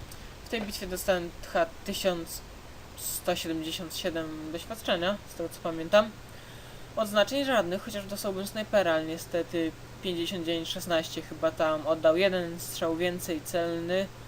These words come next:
ode mnie, no i snajpera... No nie dostałem.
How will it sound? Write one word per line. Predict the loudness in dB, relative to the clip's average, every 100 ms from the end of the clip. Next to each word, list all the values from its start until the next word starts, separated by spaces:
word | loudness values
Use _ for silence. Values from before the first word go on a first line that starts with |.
| -14 -14 -12 -8
ode | 0 2
mnie, | 2 0
no | 0 4
i | 6 4 4
snajpera... | -2 -6 -2 4 6 8 6 6 6 4 0 -12 -12 -14 -14 -16 -16 -14 -14 -14 -14 -14 -14 -16 -16 -6
No | 4
nie | 4
dostałem. | 4 2 0 0